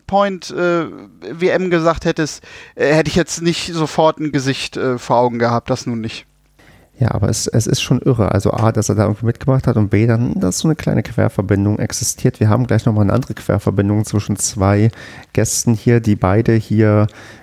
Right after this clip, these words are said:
Speaker 2: ja auch schon mal gegeneinander gespielt hatten und das sich im Nachhinein erst rausgestellt hat. Aber bevor wir dahin kommen, würde ich erstmal den L K sechzehner abspielen, und zwar den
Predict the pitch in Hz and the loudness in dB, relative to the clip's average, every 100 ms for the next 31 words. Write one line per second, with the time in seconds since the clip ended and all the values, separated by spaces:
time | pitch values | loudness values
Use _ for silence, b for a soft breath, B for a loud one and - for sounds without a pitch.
0 | B 104 98 104 - 107 101 101 98 98 | B 0 2 0 0 0 0 0 2 2
1 | 101 - - 135 - 90 - 92 - - | 0 -4 -2 -2 0 -2 0 -2 -2 -2
2 | 98 98 107 123 110 95 90 95 - 98 | -2 0 0 2 0 2 0 -2 -2 -2
3 | 95 - - 101 104 120 - B B B | -2 -6 -4 -2 0 -2 -2 B B B
4 | B B - 101 98 101 98 95 95 92 | B B -4 -2 0 2 4 4 4 2
5 | - B B 113 104 - 117 117 110 98 | 0 B B -2 -2 0 2 2 2 2
6 | 120 131 104 107 117 120 - 117 101 101 | 2 2 0 0 -2 -4 0 0 2 2
7 | 101 - 107 - 98 - - 107 - - | 2 0 -2 0 -2 -4 -2 0 0 -2
8 | - 113 110 98 - 95 92 95 95 | -2 0 0 -2 -4 -2 0 0 -2